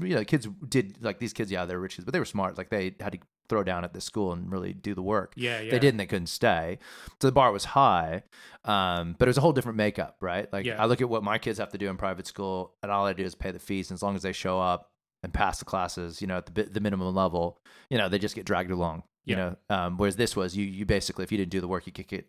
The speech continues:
Speaker 1: kicked out. A number of kids got kicked out because they just didn't do the grades.
Speaker 2: Yeah.
Speaker 1: So, you know, um, and they ended up back in my public school.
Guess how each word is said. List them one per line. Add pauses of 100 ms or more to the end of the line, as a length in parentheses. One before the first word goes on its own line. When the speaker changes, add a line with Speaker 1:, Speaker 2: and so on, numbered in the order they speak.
(120)
Speaker 1:
kicked
out.
A
number
of
kids
got
kicked
out
because
they
just
didn't
do
the
grades. (140)
Speaker 2:
Yeah.
Speaker 1:
So,
you
know, (440)
um,
and
they
ended
up
back
in
my
public
school.